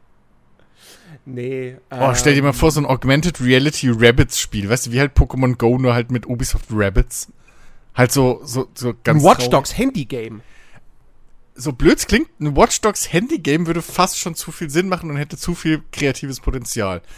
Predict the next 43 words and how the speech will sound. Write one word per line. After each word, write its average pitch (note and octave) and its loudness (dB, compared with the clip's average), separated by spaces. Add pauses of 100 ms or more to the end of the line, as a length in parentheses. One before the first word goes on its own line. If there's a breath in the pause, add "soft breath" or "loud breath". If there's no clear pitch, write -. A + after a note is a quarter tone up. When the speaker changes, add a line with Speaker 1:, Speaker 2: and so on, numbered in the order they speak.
(120)
Speaker 2:
Ich - -4
glaub, D3+ 2
auf C#3 2
die D3 -2
Idee B2+ 0
kommen G2 -6
die F#2 -8
nicht. F2+ -10 (480)
Speaker 1:
Hm. F4 -12 (1400)
Speaker 2:
Weil D#3+ 2
das C4 -4
Ding C4+ -2
ist, C4 -4 (100)
Speaker 1:
<laughs> - -16
Speaker 2:
wenn D3+ -6
ich A#3 -4
ein A#3 -8
Watch A3 2
Dogs C#3 0
Speaker 1:
Ja. C3+ 4
Speaker 2:
Handy-Game C3 0
machen G2+ -4
würde, G2+ -6
dann A#2 -2
würde F#3+ 0
ich G3 -8
das - -8
tatsächlich E3 -4
so C3+ -6
halb C#3 0
Augmented C3+ -6
Reality, C3 -4
halb, B2 0 (520 soft breath)
weiß B2 2
ich A2+ -6
nicht G#2 -6
so, G2 -10
ne, A#2 -4
Alternative B2+ -4 (100)
Reality A2+ -4
Game F2+ -8
draus G2 -12
machen. - -16